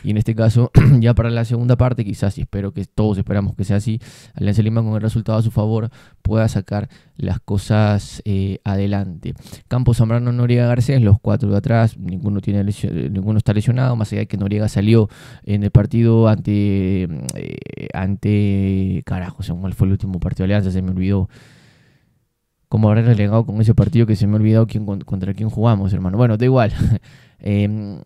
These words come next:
en este, en ese partido salió senti-, es por Huancayo, <laughs> salió sentido Noriega, pero no tiene nada, está completamente bien, está completamente, eh, disponible para lo que quiera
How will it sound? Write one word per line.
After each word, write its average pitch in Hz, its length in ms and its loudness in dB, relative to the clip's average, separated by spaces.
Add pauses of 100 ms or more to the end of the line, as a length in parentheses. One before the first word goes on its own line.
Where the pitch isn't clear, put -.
en 127 200 -2
este, 117 240 -2
en 127 80 0
ese 127 120 0
partido 120 300 -4
salió 117 400 2
senti-, - 320 -6
es - 80 2
por 131 120 4
Huancayo, 123 460 2
<laughs> 107 160 6
salió 107 240 0
sentido 117 480 2
Noriega, 120 460 0 (340)
pero 117 220 4
no 117 80 -4
tiene 110 200 -4
nada, 92 200 -2
está 98 160 -8
completamente 104 480 -2
bien, 131 340 0
está - 240 -6
completamente, 98 680 -4
eh, 60 280 -8
disponible 104 560 -2
para 98 160 -2
lo 92 120 -2
que 98 80 -2
quiera 101 320 -2